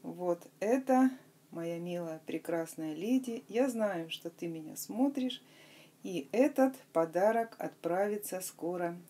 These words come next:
тебе. Но не только, а, как идею я хочу поделиться с вами еще,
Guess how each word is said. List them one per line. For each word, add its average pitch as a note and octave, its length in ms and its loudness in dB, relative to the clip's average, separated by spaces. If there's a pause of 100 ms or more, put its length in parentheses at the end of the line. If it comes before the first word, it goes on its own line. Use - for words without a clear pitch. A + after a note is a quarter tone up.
тебе. D#3+ 440 -4 (1080)
Но C#4+ 240 12
не F4 160 10
только, C#4 580 12 (140)
а, A3+ 180 6
как B3 320 6
идею A#3 720 8 (2000)
я F#3+ 340 10
хочу G#3 320 2
поделиться G#3 580 0
с F#3+ 120 0
вами A3 300 6
еще, A3 580 2